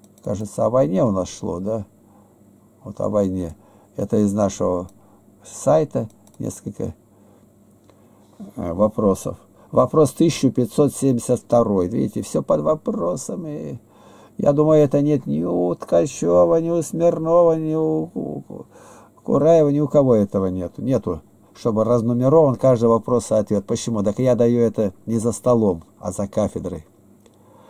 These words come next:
Шестой том «Открытым оком». Римлянам девять восемнадцать. «Итак, кого хочет, милует, а кого хочет, ожесточает».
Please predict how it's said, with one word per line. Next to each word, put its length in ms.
Шестой 520
том 220
«Открытым 500
оком». 360
Римлянам 460
девять 280
восемнадцать. 680
«Итак, 420
кого 260
хочет, 500
милует, 460
а 120
кого 260
хочет, 420
ожесточает». 760